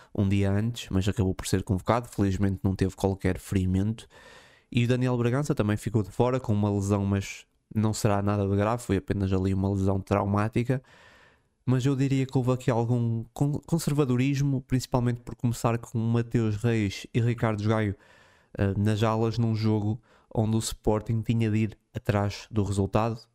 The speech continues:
tinha de, tinha mesmo de, de ganhar. Na antevisão, o Pedro Gonçalves revelou que na primeira mão sentiram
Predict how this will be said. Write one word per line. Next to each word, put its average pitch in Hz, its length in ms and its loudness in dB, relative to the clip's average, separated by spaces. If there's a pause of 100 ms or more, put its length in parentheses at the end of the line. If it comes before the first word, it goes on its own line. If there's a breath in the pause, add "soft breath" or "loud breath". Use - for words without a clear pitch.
(240)
tinha 101 240 -2
de, 98 220 -4
tinha 98 240 -2
mesmo 101 360 0
de, 98 200 0
de 104 240 0
ganhar. 101 500 0 (1900 loud breath)
Na 135 260 0
antevisão, 143 760 0
o 110 240 0
Pedro 113 260 0
Gonçalves 110 560 -2
revelou 107 500 0
que - 180 -2
na 110 260 0
primeira 110 420 0
mão 107 180 0
sentiram 104 640 0